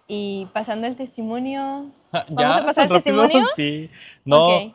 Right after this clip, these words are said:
Speaker 2: solamente quería, eh, citar un, a, a Hechos, <laughs> Hechos, a, no,
Speaker 1: Claro.
Speaker 2: a Hebreos, perdón. <laughs> Yo aquí con mi dislexia. Dice,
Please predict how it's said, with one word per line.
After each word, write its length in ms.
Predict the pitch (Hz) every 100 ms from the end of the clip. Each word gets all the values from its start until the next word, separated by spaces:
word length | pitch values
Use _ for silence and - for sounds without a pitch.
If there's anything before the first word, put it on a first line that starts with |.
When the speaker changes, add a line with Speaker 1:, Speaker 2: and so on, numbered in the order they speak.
| _
Speaker 2:
solamente 420 | - 175 180 185
quería, 600 | 175 156 135 139 160 165 139
eh, 280 | 123 113 - _
citar 480 | 123 113 117 120 -
un, 340 | 127 120 127 _
a, 320 | 113 101 101 104
a 140 | - 113
Hechos, 540 | 110 - 135 - - -
<laughs> 100 | 180
Hechos, 320 | 131 123 139 -
a, 100 | 139
no, 100 | 135
Speaker 1:
Claro. 200 | - 156
Speaker 2:
a 120 | 156 139
Hebreos, 320 | 135 139 135
perdón. 440 | - 127 135 156
<laughs> 880 | 185 240 247 262 - _ _ - -
Yo 80 | 147
aquí 180 | 151 147
con 180 | 147 151
mi 100 | 147
dislexia. 580 | 135 120 131 131 - 156 _ _ _ _ _
Dice, 760 | 131 127 - 131 123 117 113 110